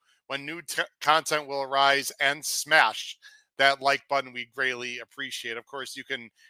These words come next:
reach me on Twitter at H Kravitz, right there on the name tag, or X, whatever we're calling it these days.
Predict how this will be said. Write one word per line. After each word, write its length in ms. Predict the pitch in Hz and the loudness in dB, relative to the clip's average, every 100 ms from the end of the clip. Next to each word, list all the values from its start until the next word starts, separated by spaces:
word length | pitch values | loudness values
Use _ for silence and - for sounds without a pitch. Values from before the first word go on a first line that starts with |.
| _ | _
reach 260 | 143 147 - | -6 -6 -8
me 200 | 131 131 143 | -6 -4 0
on 500 | 139 131 127 117 110 _ _ | 2 4 0 -4 -16 _ _
Twitter 360 | - 165 156 131 | -10 -2 0 2
at 220 | 135 139 143 | 4 4 2
H 240 | 131 - | -6 -6
Kravitz, 420 | - 143 123 - | 0 2 2 -2
right 180 | 139 131 | -4 -4
there 160 | 131 127 | -2 -4
on 100 | 120 | -4
the 60 | |
name 180 | 120 127 | -10 -12
tag, 280 | - 131 113 | -4 -2 -2
or 120 | 113 | -4
X, 320 | 127 120 - - | 0 0 0 0
whatever 260 | 196 143 | 0 0
we're 120 | 120 | -4
calling 260 | - 120 110 | -6 -4 -6
it 80 | 104 | -10
these 200 | 117 101 | -16 -10
days. 320 | 113 113 - | -10 -10 -14